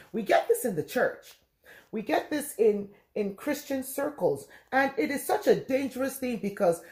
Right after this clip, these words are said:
the people who say that are misguided.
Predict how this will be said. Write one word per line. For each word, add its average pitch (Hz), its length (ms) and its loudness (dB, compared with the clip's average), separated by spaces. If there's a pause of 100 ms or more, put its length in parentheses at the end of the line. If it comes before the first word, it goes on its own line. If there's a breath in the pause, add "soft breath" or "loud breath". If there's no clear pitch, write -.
the - 80 0
people 403 400 4
who 294 160 -2
say 233 340 4
that 147 380 0 (160)
are 170 160 2
misguided. - 680 -2